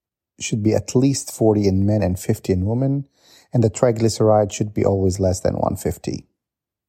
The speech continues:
So why is high cholesterol bad? Having high blood cholesterol can lead to buildup called plaque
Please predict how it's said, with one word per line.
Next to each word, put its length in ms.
So 180
why 280
is 180
high 220
cholesterol 680
bad? 360
Having 360
high 240
blood 320
cholesterol 580
can 300
lead 260
to 100
buildup 520
called 320
plaque 460